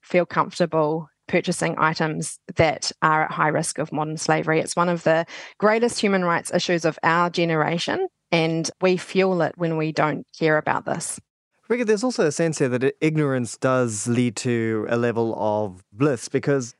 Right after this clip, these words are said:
Speaker 2: there's a very good chance that a lot of New Zealanders listening to this podcast right now are wearing shoes that are implicated in modern slavery. So the study showed that ninety-two percent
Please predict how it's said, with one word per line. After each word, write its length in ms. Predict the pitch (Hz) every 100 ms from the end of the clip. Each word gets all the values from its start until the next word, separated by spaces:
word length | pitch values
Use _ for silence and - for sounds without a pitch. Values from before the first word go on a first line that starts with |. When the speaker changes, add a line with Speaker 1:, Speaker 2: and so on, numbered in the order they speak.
| -
Speaker 2:
there's 180 | 165 160
a 40 |
very 380 | 147 156 170 165
good 240 | 139 139
chance 400 | 135 143 127 113
that 100 | 127
a 40 | 123
lot 400 | 127 135 143 151
of 80 |
New 120 | 139 127
Zealanders 460 | 123 120 113 107
listening 360 | 120 123 123 120
to 100 | 117
this 120 | 117
podcast 540 | - 123 120 120 110
right 240 | 110 113 107
now 260 | 110 110 -
are 280 | 127 127 127
wearing 460 | 120 117 117 113
shoes 520 | 107 - 131 120 113
that 120 | 110 117
are 180 | 113
implicated 560 | 110 107 113 117 113 117
in 360 | 120 120 117 117
modern 280 | 117 113
slavery. 360 | 113 123 123 123
So 180 | - 143
the 100 | 131
study 280 | - 160 147
showed 300 | - 143 127
that 100 | 123
ninety-two 640 | 127 143 151 165 - 143
percent 420 | 143 - 131 123